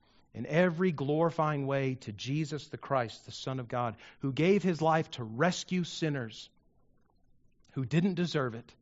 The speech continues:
to be His people. Are we pointing our lives in every worshipful way to Jesus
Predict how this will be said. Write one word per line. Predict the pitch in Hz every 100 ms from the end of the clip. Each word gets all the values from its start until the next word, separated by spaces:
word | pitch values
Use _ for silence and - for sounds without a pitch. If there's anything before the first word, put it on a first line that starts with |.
| _ _ _ -
to | 123
be | 151 160
His | 160 -
people. | 151 143 107
Are | 113 131
we | 123 202 214
pointing | - 196 151 143
our | 170 180
lives | 175 147 127 117
in | 135
every | 170 175 175
worshipful | 139 160 156 160 165 151
way | 139 143
to | - 113
Jesus | - 143 151 101 - -